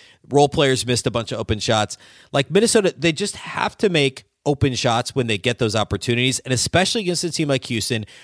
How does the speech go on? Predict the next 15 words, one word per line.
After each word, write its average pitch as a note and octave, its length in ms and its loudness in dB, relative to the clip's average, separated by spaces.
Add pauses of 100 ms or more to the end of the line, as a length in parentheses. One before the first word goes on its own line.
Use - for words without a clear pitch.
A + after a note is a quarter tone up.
(140)
that C3+ 100 -2
defends D#3+ 380 2
the F#3 80 2
three-point D3+ 480 0
line A#2 260 -2
well A2 420 4 (300)
and C#3 140 0
doesn't E3 280 4
give D3 160 4
up D#3+ 260 4
all C#3 140 4
that A#2+ 160 0
many A#2 240 -2
open G#2+ 240 -2
attempts. - 540 -6